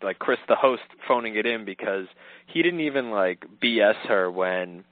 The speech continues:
he goes up. Like, normally, if, if that was an actual situation that was happening, he would be like, "Get outta here, you nut." But he actually goes to her and asks her if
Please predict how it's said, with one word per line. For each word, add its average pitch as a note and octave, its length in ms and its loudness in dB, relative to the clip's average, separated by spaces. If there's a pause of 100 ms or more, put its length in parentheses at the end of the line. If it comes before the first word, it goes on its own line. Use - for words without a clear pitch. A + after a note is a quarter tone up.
(120)
he - 120 0
goes D#3+ 240 4
up. - 180 4
Like, E3 180 -4
normally, D3+ 520 0
if, A2 100 -12
if B2 120 -4
that C#3 140 4
was C#3+ 100 -4
an G#2+ 120 -6
actual A2 580 -6 (220)
situation G#2 460 0
that G2+ 80 -6
was F#2 140 -6
happening, F#2+ 500 0 (360)
he A#2+ 200 0
would B2 160 0
be B2 80 2
like, G2 140 4 (160)
"Get F#2 260 2 (140)
outta A2 280 6
here, E2 280 -8
you F2 200 -16
nut." G2 460 -2 (640)
But A2+ 200 4
he C3+ 180 0
actually D3 380 0
goes A#2 380 -2
to A#2+ 80 2
her B2+ 200 4
and G#2 220 0
asks G2+ 260 0 (240)
her A#2 420 2
if G#2+ 240 4